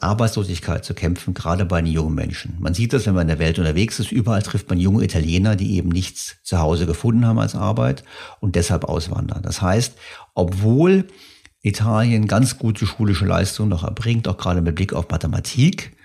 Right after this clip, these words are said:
äh, muss man festhalten, die Jugend sieht keine Perspektive, geht weg und das ist natürlich ganz schlecht in einem Land mit einer ohnehin schrumpfenden Bevölkerung, Erwerbsbevölkerung auch,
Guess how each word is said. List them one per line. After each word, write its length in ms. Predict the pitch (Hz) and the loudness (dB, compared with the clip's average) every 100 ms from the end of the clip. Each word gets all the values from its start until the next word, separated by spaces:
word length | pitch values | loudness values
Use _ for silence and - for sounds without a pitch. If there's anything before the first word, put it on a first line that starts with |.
| - - - - | -20 -20 -20 -4
äh, 220 | 95 95 | 0 2
muss 140 | 110 | 4
man 120 | 98 92 | 2 2
festhalten, 720 | 98 98 110 107 107 110 104 | 0 0 0 0 0 0 0
die 100 | 95 | 0
Jugend 540 | 107 107 117 107 - | 2 4 2 -2 -6
sieht 220 | - 107 | -2 0
keine 220 | - 95 90 | 2 0 0
Perspektive, 680 | 90 - - - 107 117 | -2 -4 -4 -2 0 0
geht 300 | 107 85 82 | 0 -2 0
weg 200 | 85 104 | 0 0
und 60 | 131 | 0
das 100 | 101 | -2
ist 40 | |
natürlich 180 | - 95 | -2 -2
ganz 200 | 87 85 | 0 -2
schlecht 400 | - 92 110 - | 0 2 2 0
in 60 | 90 | 0
einem 120 | 85 | 2
Land 380 | 80 95 131 - | 4 4 2 0
mit 80 | 82 | -2
einer 180 | 85 85 | 0 0
ohnehin 260 | 92 117 | 2 2
schrumpfenden 680 | 120 - 95 - 87 85 85 | 0 -2 -4 -2 -4 -2 -2
Bevölkerung, 580 | - - 95 - 101 101 | -4 0 -2 0 -2 -2
Erwerbsbevölkerung 840 | 90 85 - - 98 101 101 90 | 0 0 -2 -4 -2 -2 -2 -4
auch, 280 | - 87 | -2 -4